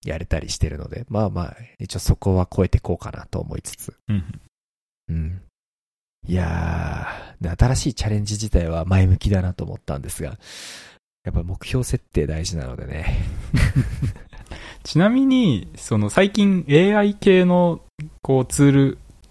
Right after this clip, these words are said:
Speaker 2: というか、アプリ増えてるじゃないですか。デュオリンゴとか。
Speaker 1: デュオリンゴもやってる。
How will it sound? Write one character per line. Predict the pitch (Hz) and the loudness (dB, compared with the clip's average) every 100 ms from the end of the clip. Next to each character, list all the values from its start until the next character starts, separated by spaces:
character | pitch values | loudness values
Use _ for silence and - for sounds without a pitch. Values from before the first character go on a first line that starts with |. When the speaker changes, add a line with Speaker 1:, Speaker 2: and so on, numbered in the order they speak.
| _ _ | _ _
Speaker 2:
と | 131 | 4
い | 120 | 6
う | |
か、 | 110 110 | 4 -2
ア | |
プ | - 113 | 4 4
リ | 95 | 4
増 | 95 110 | 4 4
え | |
て | 101 | 4
る | 90 | -2
じ | |
ゃ | |
な | 98 | -6
い | |
で | - | -10
す | |
か。 | - - - _ _ _ _ _ 113 | -12 -12 -16 _ _ _ _ _ 4
デ | 110 | 6
ュ | 110 | 8
オ | |
リ | 113 | 6
ン | 107 104 | 4 4
ゴ | 95 90 | 0 -2
と | 104 | -6
か。 | - 101 95 64 - - _ _ _ _ _ _ | 0 2 2 0 -8 -16 _ _ _ _ _ _
Speaker 1:
デ | 110 | 2
ュ | |
オ | |
リ | 110 | 2
ン | |
ゴ | 98 | 0
も | 78 | -4
や | 78 | -8
っ | |
て | - | -10
る。 | 87 | -12